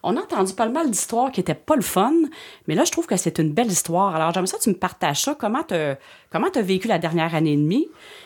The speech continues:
Et qu'est-ce qui fait en sorte qu'aujourd'hui, euh, c'est ça qui se passe chez Lola quarante-cinq, vous êtes là, vous êtes présent, puis, euh, pour offrir, euh, offrir le service à la population, là, que les gens puissent en bénéficier. Alors,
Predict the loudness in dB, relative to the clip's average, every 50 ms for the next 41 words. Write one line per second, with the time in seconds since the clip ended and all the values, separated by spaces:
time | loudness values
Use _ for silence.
0 | -12 -8 -8 -6 -4 -4 -4 -4 -4 -6 -4 -2 0 0 0 -2 -4 -6 -4 -2
1 | -2 -2 -2 -2 -2 -2 0 0 0 2 2 2 2 0 0 -2 -4 -4 -4 -4
2 | -4 -4 -4 -2 0 0 0 0 0 0 2 2 0 0 0 -2 0 0 0 0
3 | 0 -2 -2 -2 -2 -2 -2 0 0 0 -2 -2 -4 -2 -2 -2 -2 -2 -2 -2
4 | -4 -4 -2 -2 0 0 2 2 0 0 -2 -6 -6 -4 -2 -2 0 0 0 0
5 | 0 -2 -4 -6 -4 -2 0 0 0 -2 -4 -4 -2 -2 -2 -2 -2 -2 -2 -4
6 | -6 -8 -12 -18 -20 -20 -16 -8 -4 -4 -2 -2 -2 -2 -2 -2 -2 -2 -4 -2
7 | -2 -4 -4 -4 -4 -4 -4 -6 -4 -2 -2 -2 -2 -2 -2 -2 -2 -2 -2 -2
8 | -2 -2 -2 0 -2 -2 -4 -4 -4 -2 -2 0 0 0 -2 -2 0 0 -2 -4
9 | -2 -4 -4 0 0 0 0 -2 -4